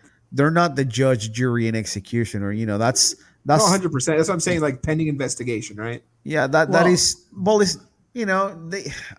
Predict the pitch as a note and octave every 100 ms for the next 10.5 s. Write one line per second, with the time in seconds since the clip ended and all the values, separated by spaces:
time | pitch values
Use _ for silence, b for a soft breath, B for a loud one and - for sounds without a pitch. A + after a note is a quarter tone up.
0 | _ b b - F#3+ F3+ G3 G#3+ G#3+ F#3+
1 | G3 F#3+ E3 D3 - E3+ E3+ D3 D3 C#3+
2 | C#3+ C#3 B2+ A2 G#2+ C3 C3+ - F3 D#3+
3 | C3+ B2+ D3 C3+ C3+ C#3+ C#3 C3+ A2+ A#2
4 | - C#3+ C3+ A2+ - _ _ _ - C#3
5 | A#2 A2+ - _ _ _ - C3+ C3 D3+
6 | C3+ B2+ A#2+ A#2 A#2+ A#2+ A#2 B2 A#2+ A#2+
7 | B2+ A#2+ A#2 A#2 A#2 D3+ D3 B2 A2 G#2+
8 | - _ b b b b - F3 G3 F#3+
9 | F3+ E3+ E3+ D#3+ D3 - D3+ D3 C#3 D3+
10 | C3+ C3 B2 A#2 A2